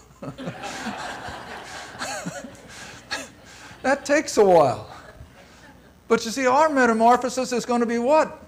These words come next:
Instantaneous. Now, again, be logical. If we are gonna be raptured up to meet the Lord in the air and we're in here, I imagine there's a couple more floors above us.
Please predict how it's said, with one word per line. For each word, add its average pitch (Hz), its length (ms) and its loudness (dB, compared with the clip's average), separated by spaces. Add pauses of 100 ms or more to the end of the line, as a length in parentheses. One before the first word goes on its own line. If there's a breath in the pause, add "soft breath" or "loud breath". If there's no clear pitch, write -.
(240)
Instantaneous. 285 1800 -2 (1900)
Now, 190 140 2
again, 240 300 -2
be 202 100 2
logical. 196 720 -4 (1300 soft breath)
If 190 260 2
we 294 320 0
are 220 220 4
gonna 208 300 4
be 185 140 6
raptured 214 500 0
up 220 220 2
to 190 80 -2
meet 233 260 -4
the 196 80 -2
Lord 220 320 2
in 202 60 -4
the 185 100 -4
air 220 360 0
and 185 260 -2
we're 240 220 2
in 196 180 2
here, 196 580 -2 (800 loud breath)
I 156 120 -2
imagine 196 420 -4
there's 175 200 -4
a 175 40 -8
couple 214 260 0
more 190 220 0
floors 202 440 2
above 190 340 0
us. - 360 -12